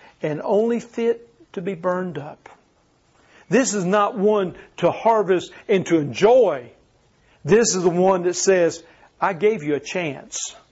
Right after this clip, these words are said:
I gave you a chance to be saved, and you chose not to accept me, to be burned." That's what's happening here. That is what's happening here. Uh, the, and then, verse sixteen.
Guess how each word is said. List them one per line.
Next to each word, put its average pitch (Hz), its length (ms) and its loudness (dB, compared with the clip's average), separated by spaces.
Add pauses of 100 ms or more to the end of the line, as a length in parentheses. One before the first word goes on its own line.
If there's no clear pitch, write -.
(720)
I 214 140 2
gave 208 420 2
you 185 140 2
a 165 60 0
chance 202 400 -2
to 160 100 -14
be 165 100 0
saved, 160 680 -4 (400)
and 135 180 -8
you 208 220 -2
chose 190 540 0
not 180 340 -4
to 190 80 -4
accept 170 380 -6
me, 135 200 -16 (1300)
to 151 80 -10
be 156 120 2
burned." 127 420 -8 (720)
That's 240 300 -4
what's 190 140 -4
happening 190 480 -8
here. 131 320 -12 (840)
That 247 240 4
is 214 220 -2
what's 202 220 2
happening 214 460 -4
here. 175 280 0 (260)
Uh, 180 220 2
the, 175 380 2 (580)
and 170 240 0
then, 240 460 0 (120)
verse 254 280 0
sixteen. 190 560 -2